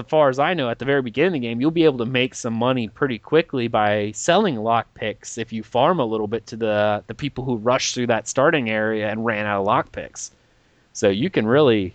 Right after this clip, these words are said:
you can really price gouge for, for lockpicks and stuff like that. So I know that's what I'll be doing. Um, <clears throat> so you'll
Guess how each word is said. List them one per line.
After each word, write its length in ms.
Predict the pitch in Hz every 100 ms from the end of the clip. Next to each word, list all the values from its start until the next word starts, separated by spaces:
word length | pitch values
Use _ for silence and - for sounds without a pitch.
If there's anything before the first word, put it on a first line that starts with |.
| _
you 100 | 170
can 120 | 180
really 260 | 147 151 120
price 400 | - 127 156 -
gouge 720 | 92 85 76 78 - - - _
for, 560 | _ 110 95 87 82 80 _ _ _ _
for 100 | 92
lockpicks 680 | 98 117 - 85 85 - 80
and 120 | 82
stuff 300 | - 87 -
like 180 | 85 -
that. 300 | 92 85 -
So 320 | - 80 82 _ 95
I 100 | 120
know 120 | 107
that's 240 | 90 -
what 160 | 85 80
I'll 220 | 101 214
be 140 | 135
doing. 440 | - - - 107 143 _ - - - _ _ _ _ -
Um, 340 | 69 80 - - _ 208
<clears throat> 280 | 202 170 110
so 440 | - 110 95 87 - _ - -
you'll 240 | 135 135